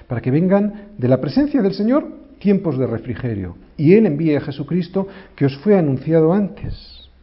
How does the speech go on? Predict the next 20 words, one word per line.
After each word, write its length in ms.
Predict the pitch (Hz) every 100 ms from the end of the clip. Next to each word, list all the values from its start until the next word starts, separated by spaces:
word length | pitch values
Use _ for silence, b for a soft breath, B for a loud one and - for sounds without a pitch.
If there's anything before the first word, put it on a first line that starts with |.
| - B B B
a 80 | 139
quien 280 | 135 170 156
de 120 | 143
cierto 500 | 139 220 240 - 156
es 140 | 143 170
necesario 680 | 170 170 208 214 147 143
que 120 | 143
el 100 | 117
cielo 280 | 110 180 190
reciba 540 | 180 143 214 185 117 -
hasta 240 | 139 -
los 220 | 127 123
tiempos 320 | - 185 131 110
de 80 |
la 100 | 117
restauración 600 | 110 110 139 127 120 214
de 80 | 156
todas 400 | 107 - 247 214
las 160 | 208 -
cosas, 440 | 262 - 113 117